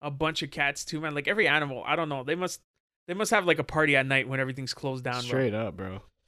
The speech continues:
Speaker 2: Straight up.
Speaker 1: Anyways, yeah. <laughs>
Speaker 2: All right, I think we should probably end off this episode,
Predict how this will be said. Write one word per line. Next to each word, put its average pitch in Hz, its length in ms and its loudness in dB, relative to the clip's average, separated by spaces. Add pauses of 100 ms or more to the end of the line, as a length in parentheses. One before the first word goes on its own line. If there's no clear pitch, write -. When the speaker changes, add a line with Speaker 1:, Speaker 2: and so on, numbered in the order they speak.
Speaker 2:
Straight 98 360 -8
up. - 200 -8 (300)
Speaker 1:
Anyways, 202 520 10
yeah. 190 320 8 (380)
<laughs> 160 120 -2 (260)
Speaker 2:
All 220 60 6
right, 202 180 10
I 190 80 12
think 220 180 8
we 202 80 8
should 180 200 4
probably 165 460 10
end 143 160 6
off 135 160 6
this - 180 0
episode, 135 560 0